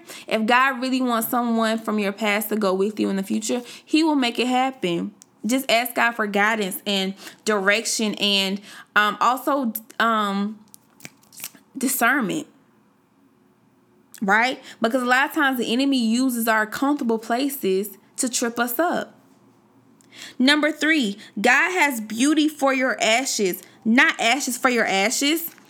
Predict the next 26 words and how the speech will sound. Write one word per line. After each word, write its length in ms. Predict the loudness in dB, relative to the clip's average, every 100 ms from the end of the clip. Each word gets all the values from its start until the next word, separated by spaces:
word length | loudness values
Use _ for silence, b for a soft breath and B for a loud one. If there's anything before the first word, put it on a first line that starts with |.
| _ _ B B -2
It 180 | 0
says 320 | 2 2 0 -2
in 300 | 0 2 4
verse 240 | 2 0
three, 440 | 0 0 2 -2 B B -2
"To 100 | 2
all 300 | 2 2 2
who 180 | 0
mourn 300 | 2 2 2
in 100 | 0
Israel, 460 | 0 0 2 0 2
he 140 | 2 2
will 120 | 2
give 200 | 2 2
a 80 | 0
crown 380 | 0 0 2
of 120 | 2 2
beauty 300 | 2 2 2
of 160 | 0
ashes, 460 | 0 0 0 -2 -2
a 140 | 0
joyous 420 | 0 0 0 0 -2
blessing 460 | 0 0 2 0
instead 280 | 0 0 0
of 140 | 0
mourning, 520 | 0 2 2 2 0